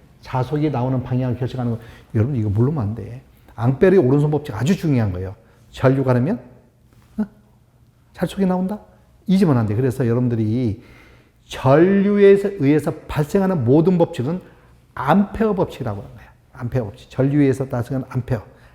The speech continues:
암페어의 오론나사 법칙. 나중에 여러분들이 공부하는 암페어의 무슨 주회적분의 법칙, 막 이런 것들을 공부할 거거든요. 전류에 의한 거. 암페어의 단위는 뭐예요?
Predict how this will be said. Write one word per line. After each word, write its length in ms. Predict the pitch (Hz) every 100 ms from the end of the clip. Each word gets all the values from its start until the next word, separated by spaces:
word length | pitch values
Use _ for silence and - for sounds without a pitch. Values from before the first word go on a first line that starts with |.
| -
암페어의 840 | 117 127 - 123 117 147 190 - -
오론나사 420 | 143 147 143 143
법칙. 560 | 139 135 156 147 147 - _ - _
나중에 460 | 123 120 131 127 120 - -
여러분들이 320 | 139 127 131 120
공부하는 320 | 123 113 107 - - -
암페어의 720 | 113 139 143 - 123 104 123
무슨 340 | 131 - 131 101
주회적분의 720 | - - 139 147 160 - 151
법칙, 340 | 143 147 - 147
막 100 | 123
이런 220 | 117 156
것들을 280 | 143 127 113
공부할 440 | 127 127 120 151
거거든요. 520 | - 170 139 98 95 - _ _ _ _ _
전류에 480 | - 131 147 156 160
의한 240 | 139 113 92
거. 120 | 92 -
암페어의 500 | 127 135 143 151 143
단위는 280 | 143 143 139
뭐예요? 360 | 117 117 104